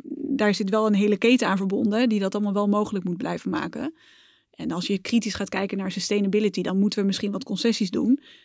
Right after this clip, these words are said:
En dat betekent misschien dat je een keer moet betalen voor een retour. Of,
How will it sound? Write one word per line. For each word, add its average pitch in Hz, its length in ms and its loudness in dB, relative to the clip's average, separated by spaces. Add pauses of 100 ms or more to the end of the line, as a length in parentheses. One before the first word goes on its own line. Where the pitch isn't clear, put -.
(120)
En 185 120 -10
dat - 120 -8
betekent 185 360 -4
misschien 196 260 -2
dat 180 120 -4
je 190 80 -2
een 185 80 -2
keer 180 160 -6
moet 185 140 -6
betalen 190 360 -2
voor 185 180 -4
een 175 60 -6
retour. 185 560 -6
Of, - 300 -12